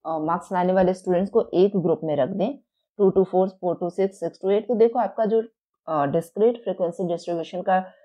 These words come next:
जो टेबल आपने ड्रॉ किया था, उसके कंपैरिजन में ये टेबल काफ़ी छोटा है, यानी हमें जो डेटा मिलेगा ना कैलकुलेट करने के लिए, वो कम मिलेगा। ठीक है,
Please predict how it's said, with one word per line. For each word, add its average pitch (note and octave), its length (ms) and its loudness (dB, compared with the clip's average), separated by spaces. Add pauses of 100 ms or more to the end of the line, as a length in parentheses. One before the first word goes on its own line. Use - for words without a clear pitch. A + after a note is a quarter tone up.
(220)
जो F3+ 120 2
टेबल E3+ 340 4
आपने D#3+ 280 0
ड्रॉ D#3 260 0
किया D3 260 -2
था, - 320 -8
उसके C4 320 -2
कंपैरिजन F#3 800 0
में E3 300 -2 (420)
ये A#3+ 160 4
टेबल G3 340 2
काफ़ी F#3+ 380 -6
छोटा G3 320 -8
है, G3+ 140 -10 (380)
यानी B3+ 220 4
हमें B3+ 260 2
जो B3+ 120 2
डेटा F3+ 400 -2
मिलेगा F3+ 360 -2
ना E3+ 120 -6
कैलकुलेट E3 540 -4
करने C#3+ 260 -4
के F3+ 140 -8
लिए, A3 140 0
वो G3 180 2
कम D#3 200 -8
मिलेगा। A#2+ 380 -8
ठीक - 460 -14
है, - 240 -8